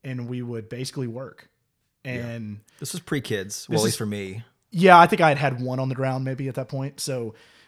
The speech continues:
Speaker 1: uh, but even after kids, I mean, we always had an hour a night or an hour and a half
Speaker 2: Mm-hmm.
Speaker 1: a night where we were at least checking into or doing something. You're programming and I'm checking into client relations, whatever that may be. Uh, so it's pre-sales team. We're at, like, seventeen, eighteen cities, somewhere around there.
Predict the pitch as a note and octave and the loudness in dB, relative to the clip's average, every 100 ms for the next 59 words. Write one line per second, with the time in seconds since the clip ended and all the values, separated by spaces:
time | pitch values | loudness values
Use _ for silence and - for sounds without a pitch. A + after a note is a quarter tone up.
0 | _ C#3 B2+ A#2 - D#3 F3 A3+ A#3 F#3 | _ -6 -6 -8 -12 -2 0 2 0 0
1 | D#3+ E3 D#3 E3 D3 C#3 C3 C#3+ D3 F3 | 0 0 -2 -2 0 -2 -2 -2 2 2
2 | F3+ C#3 C#3+ C3 A#2+ B2 A#2+ B2+ C3+ C3 | 2 0 -2 -2 -6 -10 -10 -6 -4 -4
3 | A#2+ A#2 A2 A2 A#2+ B2+ A#2 A#2 F#2+ A2+ | -4 -6 -10 -10 -10 -8 -8 -10 -10 -10
4 | G#2 G2+ A2+ G#2+ A2 G#2 G2 A#2 A2+ - | -12 -14 -14 -12 -10 -12 -12 -12 -12 -12
5 | - C#3 C3 A#2+ A2+ A2 A#2 G#2 G2+ G#2 | -8 -8 -6 -8 -8 -10 -10 -10 -12 -12
6 | G2+ A#2 G#2 G2+ A2+ A2+ A#2 G#2+ G#2+ G2+ | -12 -14 -12 -10 -10 -10 -10 -10 -10 -10
7 | G2+ G2 G2+ G2 G2 G2+ G2 F#2+ G2 G2 | -12 -14 -14 -14 -16 -16 -18 -18 -18 -16
8 | F2+ F#2+ G2+ F#2+ F#2+ F#2+ D#2+ E2 D#2 _ | -16 -16 -16 -18 -18 -18 -20 -20 -20 _
9 | _ - - - _ _ - B2+ A2+ D3+ | _ -20 -20 -20 _ _ -12 -10 -4 -4
10 | C#3+ - G3 F#3+ D#3 C#3+ D3+ C#3 C3+ C#3 | -4 -2 0 2 -2 -2 -2 -2 -2 -4
11 | - B2+ - - D3+ C#3+ B2+ C3 B2 C3 | -6 -12 -6 -2 0 -2 -4 -6 -6 -6
12 | A#2+ A#2+ A#2 - A2+ A2 G#2 G#2 G2 F#2+ | -6 -8 -8 -10 -10 -10 -12 -12 -14 -18